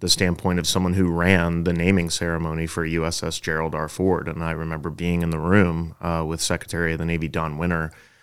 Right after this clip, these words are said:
when the final decision was made to, to name C V N seventy-eight after Gerald Ford, um, you know, at the expense of other names that were really pushed for by advocacy groups like U S S America,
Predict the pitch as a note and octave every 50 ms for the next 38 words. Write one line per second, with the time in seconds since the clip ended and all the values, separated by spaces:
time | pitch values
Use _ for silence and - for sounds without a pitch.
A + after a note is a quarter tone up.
0 | _ _ - F#2+ F#2+ F2 E2 - - F#2 F2 F2 E2+ E2 D#2+ E2+ - - F2+ E2
1 | D#2+ E2+ E2 E2 D2+ E2 E2 E2 F2 F#2+ F#2+ E2+ D2+ - - F2+ D#2+ D#2+ D#2 D#2+
2 | D#2+ E2 - - - E2+ E2+ E2 E2 E2 E2 D#2+ D#2+ D#2+ D#2 D#2 D#2+ D#2 - -
3 | F#2 D#2 E2 D#2 D#2 D#2 D#2 - - E2 E2 D#2 D#2+ D#2+ D#2+ D#2 D2+ D2+ D#2 D2+
4 | - - D#2+ D2+ D#2+ D#2 C#2+ D2 D2 - - - F#2+ F#2 E2+ D2+ D2 D#2+ E2+ -
5 | - - - _ _ _ _ _ - - E2+ E2 E2 D#2+ D#2 D#2 D#2 D#2+ E2 E2+
6 | F2 - - F#2+ F#2 E2+ D#2+ D#2+ D#2 D2+ B1+ - - F2+ - - E2 D#2 - -
7 | - - F2 E2+ E2 - F2 E2 E2 E2 - - - - F2 F2+ F2 E2 E2 D#2+
8 | D#2+ D#2 D#2+ D#2 D#2 E2+ - - E2 D#2+ D#2 D#2+ D#2 D#2 D2+ D2+ - - - -
9 | - - - F2 E2 D#2+ D2+ D#2 D#2 D#2 D2+ D#2 D#2 D#2 D#2+ D#2 - - - E2
10 | E2 D2 - D#2 D#2+ - - - D#2+ D#2 D2+ - D#2 D#2+ D#2 D#2+ D#2+ - E2 E2+
11 | E2 - - F2+ F2 F2+ G2 F2 D#2+ - - D#2 E2+